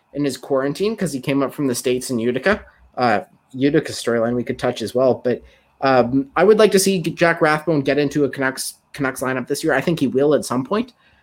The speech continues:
Uh, but I think there has to be experimentation with the young players, um, at least after you lose two of the next five games. Because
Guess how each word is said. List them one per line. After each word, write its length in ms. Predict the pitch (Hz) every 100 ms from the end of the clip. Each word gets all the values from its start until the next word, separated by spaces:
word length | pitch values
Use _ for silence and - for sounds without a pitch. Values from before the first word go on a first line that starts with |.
| -
Uh, 300 | 135 131 123
but 200 | 120 139
I 80 | 165
think 160 | 156
there 140 | 143 135
has 200 | 123 123
to 80 | 131
be 100 | 120
experimentation 800 | 107 - 120 113 113 117 110 127
with 120 | 117
the 60 | 110
young 200 | 101 110
players, 400 | 107 95 98 - _ _ _ _ -
um, 280 | 113 98 101
at 160 | 123 117
least 240 | 131 123 -
after 540 | 117 117 - 110 92 - _ _ _ _ _ _
you 140 | 123 120
lose 400 | 120 117 104 -
two 300 | - 151 135
of 120 | 107
the 60 | 120
next 380 | 110 - -
five 400 | - 123 120 101
games. 460 | 123 117 110 107 - _ _ _ _ _ _ _ -
Because 760 | 135 151 131 120 - - -